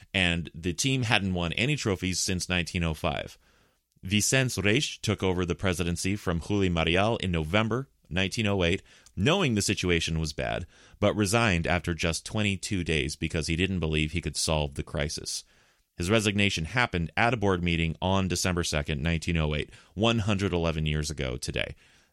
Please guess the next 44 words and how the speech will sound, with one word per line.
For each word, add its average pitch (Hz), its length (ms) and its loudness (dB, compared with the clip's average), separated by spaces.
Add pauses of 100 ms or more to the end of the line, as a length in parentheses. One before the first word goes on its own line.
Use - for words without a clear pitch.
(240)
Then 98 300 2
Vice 104 280 4
President 98 500 0 (300)
and 87 160 0
player 98 360 4
Carlos 90 480 0
Wallace 101 420 2
stood - 260 -2
up 92 180 2
in 80 60 0
the 80 60 2
meeting 98 460 2
and 78 180 -2
said, 87 320 2 (400)
"But 147 240 2
is 117 140 0
there 117 160 2
nobody 120 720 2
who 117 160 0
is 110 120 0
willing 113 280 2
to 90 60 -2
save 92 280 2
the 87 60 -2
club? 80 380 -4 (180)
If - 140 -6
there 101 140 2
is 101 120 2
anybody, 120 400 2
then 92 180 -2
all 101 200 0
the 95 80 -2
players 85 340 0
will 85 80 -4
back 73 240 -4
him 76 120 -4
up." 55 180 -6 (320)
And 110 180 4
it 101 100 4
was 113 180 2
Joan 123 340 2
Gamper, 90 440 2
the 95 100 0
founder, 82 520 0